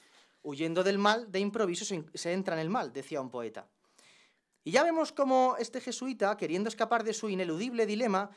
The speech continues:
no-, nos desenmascara enteramente que su opción tercera, ay, siempre jesuíticas tercerías, no es ni más ni menos que un rodeo engañoso para ir a ca-, a caer de lleno en la apostasía, doblada mentirosamente por el sacrilegio.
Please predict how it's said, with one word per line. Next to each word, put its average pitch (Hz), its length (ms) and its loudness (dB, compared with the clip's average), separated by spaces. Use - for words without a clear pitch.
no-, 180 140 -2
nos 208 200 2
desenmascara 254 640 0
enteramente 226 540 0
que 202 80 -4
su 170 100 -6
opción 196 240 -4
tercera, 202 560 -2
ay, 151 300 2
siempre 175 480 -2
jesuíticas 175 580 -6
tercerías, 151 640 -6
no 202 120 0
es 269 100 -2
ni 240 80 2
más 277 180 0
ni 277 100 2
menos 277 360 4
que 233 100 -4
un 269 100 2
rodeo 262 220 2
engañoso 254 500 0
para 220 140 2
ir 254 80 -2
a 262 60 -2
ca-, 233 260 0
a 214 160 2
caer 220 280 2
de 247 120 -4
lleno 240 240 -2
en 240 80 0
la 214 60 4
apostasía, 202 640 -4
doblada 185 480 2
mentirosamente 220 800 -2
por 208 140 0
el 196 80 -4
sacrilegio. 160 600 -8